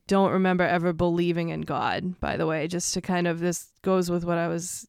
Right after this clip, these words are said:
you know, saying about my daughter and everything like that. But I didn't know, like,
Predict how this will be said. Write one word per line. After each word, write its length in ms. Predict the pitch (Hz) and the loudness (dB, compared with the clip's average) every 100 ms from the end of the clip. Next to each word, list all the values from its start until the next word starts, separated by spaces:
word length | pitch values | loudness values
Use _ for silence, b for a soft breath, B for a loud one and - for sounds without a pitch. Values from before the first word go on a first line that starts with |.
| - | -8
you 100 | 180 | -6
know, 100 | 156 | -4
saying 320 | - 185 175 | -4 -4 -2
about 260 | 170 165 - | -2 -4 -4
my 120 | 165 | -6
daughter 400 | 165 170 170 165 | -4 -2 -2 -2
and 100 | 170 | -4
everything 340 | 170 175 170 | -4 -6 -6
like 200 | 165 170 | -6 -4
that. 240 | 170 160 160 | -2 -2 -2
But 120 | 170 | -2
I 240 | 156 175 | 0 2
didn't 300 | 202 202 175 | 2 2 2
know, 480 | 185 180 180 175 175 B B B B B B B B | 2 2 4 2 0 B B B B B B B B
like, 240 | - 185 | 2 2